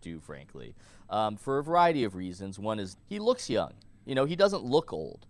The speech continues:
so you don't think about it so much. He doesn't look older.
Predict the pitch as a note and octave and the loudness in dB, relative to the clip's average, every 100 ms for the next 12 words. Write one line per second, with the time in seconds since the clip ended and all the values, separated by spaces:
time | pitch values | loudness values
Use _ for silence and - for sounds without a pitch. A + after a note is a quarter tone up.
0 | - - B2+ C3 C#3+ F#2+ - D3+ A2+ F2+ | -20 -4 0 4 2 0 -6 -6 -4 -4
1 | C2+ C2+ E2+ D2+ B1 G1+ - - A2 C3 | -6 -12 -10 -10 -12 -14 -14 -8 -6 -6
2 | F2 G#2+ B2+ - D2 - - | -6 -6 -4 -4 -8 -10 -14